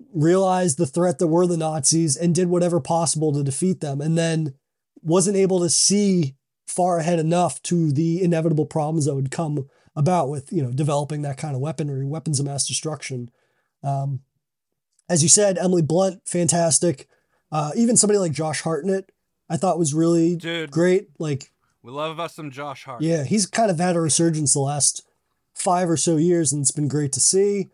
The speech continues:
Speaker 1: Robert Downey Junior, I think, is my favorite supporting actor of the year for twenty twenty-three. Absolutely fantastic.
Speaker 2: Probably same
Speaker 1: Um,
Speaker 2: here, too. He
Speaker 1: he's able to take, like, like you kinda said, people usually think about him as, like, Tony Stark.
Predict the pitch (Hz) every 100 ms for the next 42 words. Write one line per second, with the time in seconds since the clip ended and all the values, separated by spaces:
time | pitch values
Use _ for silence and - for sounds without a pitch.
0 | _ _ - 185 196 175 202 180 143 180
1 | 185 180 147 180 170 160 156 147 - -
2 | _ 185 165 165 170 - 185 165 156 143
3 | 165 165 160 156 151 - 160 156 156 151
4 | 156 139 151 139 160 143 165 151 156 156
5 | 156 - _ _ _ 175 180 - 185 165
6 | 170 156 147 143 139 - 143 - _ _
7 | _ _ 131 117 107 - 101 160 143 143
8 | 139 143 107 - 117 - - 202 170 226
9 | 214 190 - 190 180 175 151 - _ _
10 | _ _ 190 202 233 214 220 214 226 202
11 | 202 190 185 180 160 170 175 180 175 180
12 | 175 156 143 139 - 165 147 - 139 170
13 | -